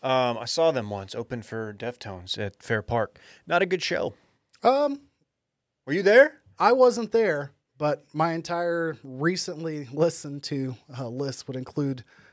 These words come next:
Speaker 2: quite a bit of White Pony. <laughs> from earlier on the ride down.
Speaker 1: White Pony's a great album.
Speaker 2: Uh,
Speaker 1: Kinda makes you feel
Speaker 2: yeah.
Speaker 1: weird.
Speaker 2: It's a great day, great day.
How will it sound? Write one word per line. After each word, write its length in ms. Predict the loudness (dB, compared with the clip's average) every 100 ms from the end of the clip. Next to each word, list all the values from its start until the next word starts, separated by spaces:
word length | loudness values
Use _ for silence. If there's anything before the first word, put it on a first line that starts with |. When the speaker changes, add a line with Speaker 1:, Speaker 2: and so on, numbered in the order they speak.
| _
Speaker 2:
quite 240 | 4 4 4
a 20 |
bit 140 | -4
of 100 | -8
White 200 | -10 -12
Pony. 280 | -10 -10 -10
<laughs> 340 | -12 -14 -18 -20 _ -20 _ -20 -10 -6
from 160 | -4 -6 -14 -4
earlier 380 | 2 2 4 2
on 100 | 0
the 60 | 0
ride 260 | -2 -4
down. 120 | -6
Speaker 1:
White 180 | -2 0
Pony's 320 | 0 0 0
a 60 | -2
great 280 | 4 6 6
album. 380 | 4 0 -2 -12 -18
Speaker 2:
Uh, 320 | -12 -8 -6 -2
Speaker 1:
Kinda 160 | 0
makes 220 | 2 0 -2
you 60 |
feel 200 | -4 -2
Speaker 2:
yeah. 60 | -2
Speaker 1:
weird. 240 | -4 -10 -14 _
Speaker 2:
It's 180 | -10 -6
a 40 |
great 220 | 0 2 2
day, 260 | -6 -10 -2
great 240 | 0 2
day. 240 | -2 -4